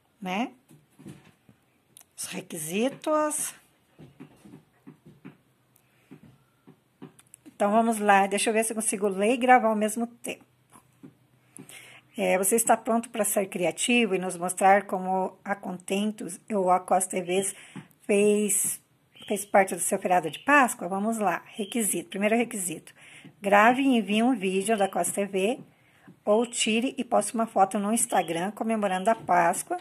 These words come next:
e mostrando como a Contentos ou Cos T V está fazendo parte desse momento. Poste o vídeo ou a foto com a hashtag,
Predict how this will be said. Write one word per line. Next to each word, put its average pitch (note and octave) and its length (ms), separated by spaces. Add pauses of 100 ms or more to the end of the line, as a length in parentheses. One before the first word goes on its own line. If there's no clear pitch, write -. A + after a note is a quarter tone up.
(320)
e B3 80
mostrando A3 600
como A3+ 260
a A#3 40
Contentos A#3 840
ou G#3+ 180
Cos A3+ 280
T A#3+ 180
V A3+ 300
está C4 280
fazendo A#3 380
parte F#3+ 340
desse F3+ 300
momento. G3 540 (640)
Poste A#3 360
o C#4 80
vídeo F3+ 580
ou F3+ 160
a F#3 80
foto E3+ 460
com G#3+ 160
a G3+ 80
hashtag, G3+ 760